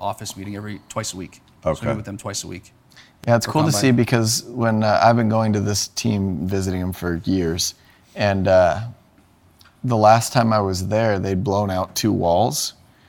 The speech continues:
Speaker 3: to,
Speaker 1: <laughs>
Speaker 3: because they've, uh, High Desert has
Speaker 1: Yeah.
Speaker 3: never been the highest head count team. Like, you guys usually have, like, eighteen to twenty pretty solid. But when I went in there the other day, there was two whole new ro-, rows, and they had to blow out the, the walls to make the room.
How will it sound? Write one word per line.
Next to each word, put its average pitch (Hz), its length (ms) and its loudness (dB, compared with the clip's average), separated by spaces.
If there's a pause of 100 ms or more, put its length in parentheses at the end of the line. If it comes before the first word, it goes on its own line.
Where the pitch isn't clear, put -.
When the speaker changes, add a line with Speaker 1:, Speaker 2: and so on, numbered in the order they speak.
(480)
Speaker 3:
to, 131 120 2
Speaker 1:
<laughs> 139 340 -2
Speaker 3:
because 127 320 6
they've, 117 220 2 (480)
uh, 127 100 -2 (120)
High 147 280 2
Desert 196 260 2
has 135 160 4
Speaker 1:
Yeah. 120 60 6
Speaker 3:
never 135 260 4
been 120 260 2
the 110 120 4
highest 110 420 2
head 104 260 -2
count - 400 -6
team. 87 400 -6
Like, 113 220 -2 (260)
you 139 80 0
guys 147 180 4
usually 143 260 4
have, 131 240 6
like, 120 180 4
eighteen 127 280 0
to 143 60 -4
twenty 139 320 -2
pretty 131 240 -2
solid. - 380 0 (600)
But 131 360 4
when 117 160 4
I 120 80 8
went 135 160 4
in 123 60 6
there 113 120 4
the 110 80 2
other 104 120 2
day, 123 160 4
there 131 120 2
was 98 160 -2
two 139 320 2
whole 123 240 2
new 113 160 4
ro-, 120 400 2
rows, 107 540 4
and 104 200 -4
they 104 60 0
had 104 160 2
to 101 60 0
blow 107 280 4
out 107 240 6
the, 92 220 -2
the 95 160 -4
walls 98 420 2
to 92 120 -6
make 123 240 -2
the 90 120 -4
room. 87 340 -4